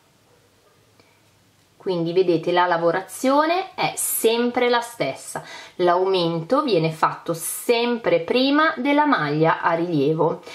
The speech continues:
fino ad arrivare ad avere questo ovviamente. Ecco qua quello che avremo, vedete, al termine del nostro lavoro. Io sono arrivata ad avere, e adesso ve le conto,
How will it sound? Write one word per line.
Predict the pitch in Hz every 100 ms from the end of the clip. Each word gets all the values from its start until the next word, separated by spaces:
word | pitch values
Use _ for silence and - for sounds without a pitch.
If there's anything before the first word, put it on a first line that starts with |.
| - - -
fino | - 330 208
ad | 170 - 196
arrivare | 226 277 320 156 147 160 165
ad | 190
avere | 220 147 131 151 - 156 - - _ _ _ _ _ _ _ _ _ _ _ _
questo | - - - -
ovviamente. | 165 - - - - - - - _ _ _ _ _ _ _ _ _ _ _ _ _ _ _ - - _ _ _ _ _ _ - _ _ _ 370
Ecco | - -
qua | - 170 -
quello | - 180 180
che | -
avremo, | 175 170 151 160 170 160 -
vedete, | 175 165 143 160 -
al | 175 175
termine | 180 143 135 165 170 175
del | 160 135 151 156 156 143 - - - - - - - _
nostro | 190 185 180 - 190
lavoro. | 185 180 175 170 165 175 254
Io | 262 302 330
sono | 330 - 226
arrivata | 214 226 214 175 165 175 180
ad | - 190
avere, | 185 175 156 147 165 226
e | - 170
adesso | 165 165 -
ve | 165
le | 165 160
conto, | 175 151 143 160 156 240 302 311